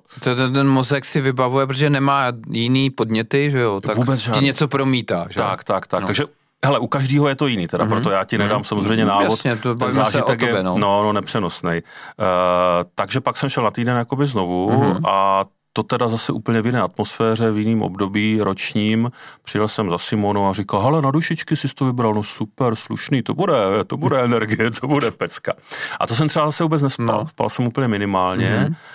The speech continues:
Speaker 2: A po těch třech, čtyřech dnech teda přišla krize,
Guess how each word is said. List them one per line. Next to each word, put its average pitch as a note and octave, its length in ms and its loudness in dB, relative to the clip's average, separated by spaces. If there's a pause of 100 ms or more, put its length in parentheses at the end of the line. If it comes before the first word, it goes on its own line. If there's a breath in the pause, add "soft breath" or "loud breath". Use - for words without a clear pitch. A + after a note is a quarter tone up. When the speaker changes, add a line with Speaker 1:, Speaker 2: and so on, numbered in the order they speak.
(460 loud breath)
Speaker 2:
A F#2+ 920 2 (320)
po G#3+ 120 0
těch - 200 -2
třech, - 200 -4
čtyřech A#2 320 -2
dnech A2 240 0
teda A2+ 220 2
přišla A2+ 340 -4
krize, G#2+ 380 0